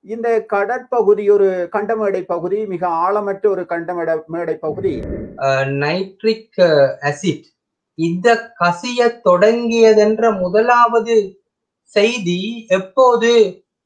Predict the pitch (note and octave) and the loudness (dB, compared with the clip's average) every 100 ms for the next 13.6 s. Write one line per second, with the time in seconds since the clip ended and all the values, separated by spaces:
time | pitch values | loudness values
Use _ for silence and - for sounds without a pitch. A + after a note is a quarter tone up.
0 | _ _ _ _ - G3+ A3+ A#3 A3 G#3 | _ _ _ _ -8 -2 0 2 2 2
1 | G3+ G3+ G3 F3 E3 F3 G3 G3+ F3+ F3+ | 0 -2 -2 -4 -4 -4 -2 -2 -2 -4
2 | F3 G#3 F3+ E3+ A3 F3 C3 - _ _ | -4 -6 -6 -8 -8 -6 -6 -10 _ _
3 | _ - - - - - - - - - | _ -18 -16 -14 -12 -12 -12 -16 -20 -10
4 | F#3+ G3 F#3+ G3 G3 A#3 A3 G#3+ G3+ G3 | -6 2 2 2 -2 0 0 0 -4 -2
5 | G3 F#3+ E3+ F#3+ G#3+ G3 E3+ D#3+ F3+ F#3 | -2 -2 -4 -2 -2 -2 -8 -6 -6 -6
6 | C#3+ - _ _ _ _ _ F3 E3+ F#3 | -8 -14 _ _ _ _ _ -10 -6 -4
7 | E3+ D#3+ E3 D#3+ D3+ D3+ F#3 G#3+ _ _ | -4 -6 -8 -8 -6 -6 -6 -10 _ _
8 | _ _ - D3+ F3+ A3 A3+ A3 G3+ G3 | _ _ -10 -6 0 2 2 0 -2 -2
9 | F3+ A#3+ B3+ G#3+ G3 A2 - - F3 A3 | -2 0 0 -2 -4 -6 -10 -16 -6 0
10 | G#3+ G#3 G#3 G#3 G3+ F#3+ F#3 G#3+ C#4 C#4 | 2 4 4 4 0 -4 -6 -4 0 2
11 | C#4+ C4 - _ _ _ - D#3 D#3 D3 | 2 0 -4 _ _ _ -20 -14 -14 -14
12 | - G3 A#3 B3 - B3 F3+ _ _ _ | -2 0 0 -2 -12 -12 -12 _ _ _
13 | _ - F#3+ A3 A3 F3+ | _ -6 -4 0 0 2